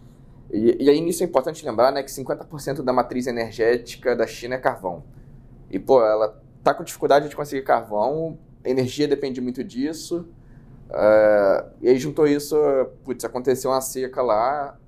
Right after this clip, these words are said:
uma outra parte relevante da matriz energética são as hidrelétricas, e um pouco parecido com o que a gente viu aqui no Brasil, a falta de chuva reduziu o nível dos reservatórios e prejudicou ali a, a geração de energia, né? É, pô, isso se juntou ali num período,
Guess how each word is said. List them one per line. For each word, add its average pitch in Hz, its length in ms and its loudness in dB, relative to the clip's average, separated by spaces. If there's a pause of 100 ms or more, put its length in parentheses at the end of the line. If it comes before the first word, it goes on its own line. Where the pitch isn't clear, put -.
uma 117 240 -4
outra 131 280 -2
parte 123 260 -2
relevante 117 420 -8
da 117 80 -6
matriz 113 320 -8
energética 107 920 -2 (200)
são - 180 0
as 120 160 2
hidrelétricas, 139 1120 0 (140)
e 135 160 -4
um 143 80 -4
pouco 143 220 0
parecido 135 340 -2
com - 60 -18
o - 40 -20
que 135 80 -4
a - 20 -2
gente 131 200 -14
viu 127 100 -2
aqui 127 100 -4
no 127 80 0
Brasil, 135 600 2 (520)
a 85 180 4
falta 127 260 2
de 123 80 -6
chuva 120 260 0
reduziu 113 340 -4
o 113 40 -2
nível 113 160 -6
dos 110 120 -12
reservatórios 131 1040 2
e 139 300 0
prejudicou 127 560 -6
ali 113 180 0
a, 110 420 2
a 101 80 -2
geração 110 360 -6
de 110 80 -10
energia, 92 520 -6
né? 90 180 -10 (440)
É, 98 240 4
pô, 110 280 2
isso 113 200 2
se - 220 -8
juntou 123 360 -2
ali 117 140 2
num 117 120 -2
período, 113 720 2